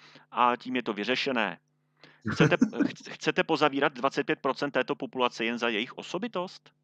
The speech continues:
Speaker 1: Ve skutečnosti drtivá většina z choleriků jsou navenek křiklouni, ale uvnitř beránci.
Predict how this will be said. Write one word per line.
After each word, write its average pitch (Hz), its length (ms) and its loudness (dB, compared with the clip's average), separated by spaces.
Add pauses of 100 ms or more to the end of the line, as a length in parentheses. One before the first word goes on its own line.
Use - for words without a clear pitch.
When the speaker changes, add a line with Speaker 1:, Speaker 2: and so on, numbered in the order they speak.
(520)
Speaker 1:
Ve 127 120 0
skutečnosti 202 560 -2
drtivá 170 320 0
většina 170 300 -4
z - 40 -8
choleriků 139 580 -4
jsou 139 220 -4
navenek 135 420 -2
křiklouni, 127 560 -2
ale 123 240 -2
uvnitř 107 400 -8
beránci. 110 680 2